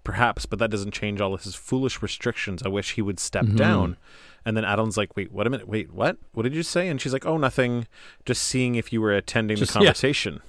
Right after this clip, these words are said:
Speaker 2: <laughs> You're attending the conversation. I
Speaker 1: And
Speaker 2: love
Speaker 1: then
Speaker 2: it.
Speaker 1: he gets serious. He's like, "No,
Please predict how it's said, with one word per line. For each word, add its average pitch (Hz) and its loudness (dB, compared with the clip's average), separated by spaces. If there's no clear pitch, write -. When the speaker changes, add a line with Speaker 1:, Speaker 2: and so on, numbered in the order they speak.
Speaker 2:
<laughs> - -16
You're - 6
attending 160 0
the 139 2
conversation. 127 -2
I 113 4
Speaker 1:
And 113 6
Speaker 2:
love 131 6
Speaker 1:
then 147 6
Speaker 2:
it. 143 0
Speaker 1:
he 156 0
gets 143 0
serious. 131 4
He's 113 2
like, 110 0
"No, 107 2